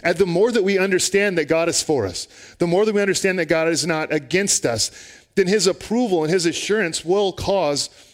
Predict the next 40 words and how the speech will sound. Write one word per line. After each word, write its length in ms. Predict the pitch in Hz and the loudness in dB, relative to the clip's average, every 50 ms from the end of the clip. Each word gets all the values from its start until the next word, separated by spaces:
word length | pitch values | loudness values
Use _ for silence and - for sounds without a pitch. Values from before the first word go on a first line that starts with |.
| - - - | -14 -6 -2
all 160 | 160 180 196 | -2 -2 -2
things 380 | - - 202 202 202 190 - - | 0 0 0 0 0 0 -2 -2
to 80 | - | -2
fade 240 | - - 175 170 170 | -2 0 0 0 0
into 120 | 170 165 | 0 0
the 80 | 156 147 | -2 -2
background 460 | 131 151 156 180 180 - 180 151 135 | -2 -2 -4 -2 -2 -4 -4 -4 -2
noise 220 | 135 127 135 127 - | -4 -4 -4 -2 -2
because 260 | - - 175 156 135 | -4 -2 -2 -2 0
we 120 | 156 165 | 0 0
are 60 | 156 | 0
focused 520 | 143 - - 175 180 190 - 165 135 - - | -2 -2 -2 -2 -2 0 0 -2 -2 -2 -4
on 200 | 151 143 143 139 | -4 -6 -4 -2
God's, 600 | 127 143 143 151 156 147 139 139 127 - - - _ _ _ _ _ | -2 -2 0 0 -2 -2 -2 -4 -4 -8 -8 -10 _ _ _ _ _
on, 460 | - 156 160 147 156 - 160 151 156 156 | -4 -4 -2 -2 -2 -2 -4 -4 -4 -4
on, 20 | |
on 160 | 147 147 143 135 | -4 -4 -4 -2
God 420 | 123 143 139 151 147 147 135 117 | -2 0 0 0 -2 -2 -4 -2
being 260 | 147 143 135 131 127 | -2 -2 -2 -2 -4
for 320 | 113 - - 165 165 117 92 | -6 -4 -2 0 0 -2 -2
us. 360 | 87 - - - - - - _ _ _ _ _ _ _ _ _ _ _ _ _ _ _ _ _ _ _ _ _ _ _ _ _ _ _ _ _ - | -4 -6 -6 -6 -6 -8 -12 _ _ _ _ _ _ _ _ _ _ _ _ _ _ _ _ _ _ _ _ _ _ _ _ _ _ _ _ _ -4
And 100 | 151 156 | -4 -4
again, 480 | 147 127 151 175 170 139 135 139 131 - _ _ _ _ _ _ _ _ _ _ _ _ _ - - - | -2 0 0 0 0 0 -2 -6 -10 -16 _ _ _ _ _ _ _ _ _ _ _ _ _ -20 -16 -8
some 220 | - - 156 165 | -6 -4 -2 -2
of 100 | 160 147 | 0 0
us 160 | 160 143 - | -2 -2 -2
need 140 | 160 147 135 | -4 -4 -4
to 80 | 135 135 | -4 -2
hear 160 | 127 139 143 | -2 -2 0
that 180 | 131 131 117 - | -2 -2 -4 -4
this 180 | 123 107 - | -6 -6 -6
morning. 300 | 117 113 107 101 92 87 85 _ _ _ _ _ _ _ _ _ _ _ _ _ _ _ | -6 -6 -8 -8 -10 -12 -18 _ _ _ _ _ _ _ _ _ _ _ _ _ _ _
Some 180 | - - 175 170 | -6 -4 -2 -2
of 120 | 165 151 | 0 0
us 180 | 160 156 - - | 0 0 0 -2
need 180 | 165 156 156 - | -2 -4 -4 -2
to 100 | 151 147 | -4 -4
hear 360 | 120 131 147 139 143 143 143 | -2 0 0 2 2 2 0
that 280 | 135 131 127 131 135 - | 0 0 -2 -2 -4 -4
because 580 | 139 135 - 143 139 135 123 113 - - - | -6 -6 -2 -2 -2 -2 -2 -4 -6 -8 -10